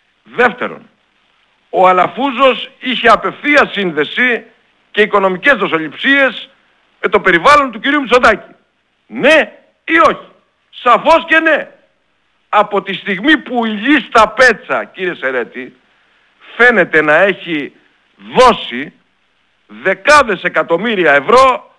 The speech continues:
νόμιμα, καθόλου νόμιμα, έκνομα και παράνομα και αντισυνταγματικά,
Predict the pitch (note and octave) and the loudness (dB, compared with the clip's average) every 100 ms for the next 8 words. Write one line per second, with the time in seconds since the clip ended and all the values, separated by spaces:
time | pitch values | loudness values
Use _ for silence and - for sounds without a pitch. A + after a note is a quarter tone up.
0 | _ _ _ _ _ - B2+ E3 A3 C4 | _ _ _ _ _ -12 -2 2 4 4
1 | A3 E3+ C#3 C3 - _ _ _ - A#3+ | 2 0 -2 -2 -8 _ _ _ 0 2
2 | - C4 D#4+ D4+ B3+ G3 D3+ A2+ E2 _ | 2 2 4 2 0 -2 -4 -12 -16 _
3 | _ _ _ _ - G#3 A3 - A3+ B3 | _ _ _ _ -6 -2 -2 -2 0 2
4 | B3 B3 B3+ - A#3 C4 C4+ F3 C#3+ C3+ | 2 0 -2 0 2 4 2 0 -8 -6
5 | F3 D3+ B2 D3+ D3 A#2+ B2 G3+ A3+ - | -6 -6 -6 -2 -2 -4 0 2 2 -2